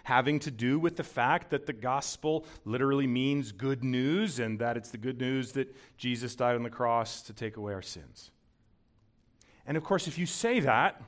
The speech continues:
or something close to it, you're not wrong. But,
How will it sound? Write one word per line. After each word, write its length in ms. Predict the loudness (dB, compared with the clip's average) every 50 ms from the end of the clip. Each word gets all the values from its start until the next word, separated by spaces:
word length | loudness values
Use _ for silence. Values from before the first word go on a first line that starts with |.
| -20 _ _ _ _ _ _ _ _ _ _ _
or 60 | -10 -6
something 300 | -4 -2 -2 -2 -2 -4
close 360 | 0 2 6 6 6 6 4
to 180 | 0 0 2 4
it, 320 | 4 2 2 -2 -10 -20 -20 _ _ _ _ _ _ _ -6
you're 220 | -2 2 2 4
not 520 | 4 4 4 4 4 4 2 0 -6 -20 _ _ -16
wrong. 800 | -12 -10 -6 0 4 4 6 6 4 2 0 -2 -6 -6 -8 -8 -12 -18 _ _ _ _ _ _ _ _ _ _ _ _ _ _ _ _ -18 -16 -12 -4 2
But, 600 | 6 8 8 8 8 6 4 2 0 -6 -12